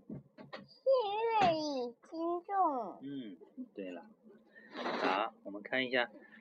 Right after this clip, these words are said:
Speaker 2: 这个画是，封面上面是不是有一个小熊啊？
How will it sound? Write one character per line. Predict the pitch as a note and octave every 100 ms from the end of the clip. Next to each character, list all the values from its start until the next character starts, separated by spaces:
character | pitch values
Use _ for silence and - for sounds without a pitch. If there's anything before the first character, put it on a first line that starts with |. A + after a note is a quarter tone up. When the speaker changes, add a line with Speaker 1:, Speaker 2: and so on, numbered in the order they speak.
| - -
Speaker 2:
这 | -
个 | C#3 C#3
画 | D3+ C#3
是， | D3 C3+ - _ - _ -
封 | D#3
面 | D#3+ D3
上 | D3+
面 | D3
是 | C#3 C#3+
不 | C3+
是 | C#3
有 | A2+
一 |
个 | A#2
小 | C#3 C#3
熊 | A#2+ A2+ A2
啊？ | D#3 E3+